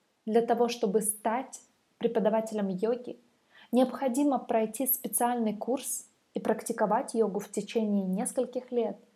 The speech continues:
подкрепляя ее духовным ростом и медитацией. Разумный подход — это постепенное освоение выбранного стиля,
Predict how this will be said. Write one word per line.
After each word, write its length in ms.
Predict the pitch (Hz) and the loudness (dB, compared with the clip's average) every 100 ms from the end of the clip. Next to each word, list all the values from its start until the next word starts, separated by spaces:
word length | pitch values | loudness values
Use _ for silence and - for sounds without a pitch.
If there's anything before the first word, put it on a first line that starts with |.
| _ _ | _ _
подкрепляя 640 | - 208 190 208 214 214 214 | -8 -6 -4 -4 -2 -2 -2
ее 380 | 190 185 202 190 | -2 -2 -2 -2
духовным 640 | 185 - 202 233 294 285 | -4 -4 0 0 0 -2
ростом 480 | 285 262 - 262 262 _ _ - | -2 -2 -4 -8 -10 _ _ 0
и 140 | 233 | 4
медитацией. 920 | 220 214 208 202 196 196 - 196 202 - _ _ _ _ _ _ _ _ - | 4 2 -2 -4 -6 -8 -8 -8 -10 -16 _ _ _ _ _ _ _ _ 2
Разумный 540 | 240 233 277 320 320 | 6 6 8 6 4
подход — 500 | 311 294 - 330 330 - _ | 2 -2 -2 -2 -2 -4 _
это 720 | 285 277 - 269 262 254 247 | -6 -4 -2 0 0 0 -2
постепенное 920 | 254 254 - 233 - 285 302 269 240 226 | -2 -4 -2 -4 0 0 0 0 0 -2
освоение 840 | 240 220 - 226 220 240 294 262 208 | 0 2 4 4 2 2 0 0 2
выбранного 600 | 190 254 247 226 208 214 | 4 6 6 4 2 0
стиля, 600 | 208 - - 233 208 208 | -2 -8 -6 -2 -2 -4